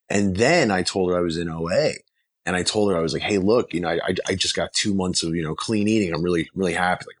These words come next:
proud of myself." And she, uh, she's a, she's a bigger woman. And I guess she took that as me trying to, like, tell her about herself or whatever. She got so fucking offended. She got so offended, but she was just like, "Oh, well, that's not the same thing.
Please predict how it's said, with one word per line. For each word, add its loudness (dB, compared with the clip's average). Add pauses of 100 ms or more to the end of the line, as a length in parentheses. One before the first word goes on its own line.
proud 2
of -6
myself." -6 (600)
And 2 (160)
she, 0 (340)
uh, 0
she's 2
a, 4
she's 0
a 0
bigger 0
woman. -10 (420)
And 0
I 2
guess 0
she -2
took -2
that 2
as -2
me 0
trying -2
to, -2
like, -2 (280)
tell -2
her -2 (260)
about 0
herself 0
or 2
whatever. 0 (400)
She 0
got -2
so 0 (160)
fucking -6
offended. -6 (460)
She 2
got 2
so 0
offended, -2
but -14
she -6
was 0
just -4
like, -12
"Oh, -4
well, -4
that's -2
not -4
the -6
same -2
thing. -2